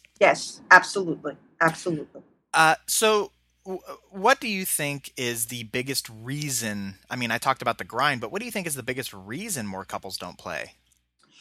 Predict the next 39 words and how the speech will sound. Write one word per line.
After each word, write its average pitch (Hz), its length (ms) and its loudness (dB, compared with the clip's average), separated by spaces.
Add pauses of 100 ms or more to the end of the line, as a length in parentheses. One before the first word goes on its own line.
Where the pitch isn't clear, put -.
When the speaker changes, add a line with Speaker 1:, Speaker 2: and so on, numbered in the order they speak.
(260)
Speaker 1:
Well, 359 300 10
I 311 80 8
think 554 280 6
what 440 120 6
happens 226 560 2
is 165 240 4
that, 175 260 4 (140)
you 294 100 8
know, 175 400 10 (300)
when 214 240 10
you're 214 100 4
first - 400 8
dating, 170 600 6 (300)
um, 190 600 12 (460)
it's 208 160 8
about 196 580 10 (220)
playing 180 560 8
and 190 100 4
getting 160 280 6
to 170 120 2
know 151 300 8
each 151 180 0
other 196 540 10
and 165 680 8 (140)
putting 180 200 6
a 175 60 10
lot 165 200 10
of 170 100 4
attention 175 480 4
and 180 160 6
focus 339 360 8
on 160 160 12
each 151 180 4
other. 139 240 2 (440)
Then 190 140 12
you 233 60 10
make 233 220 10
a 277 40 8
commitment, 226 720 8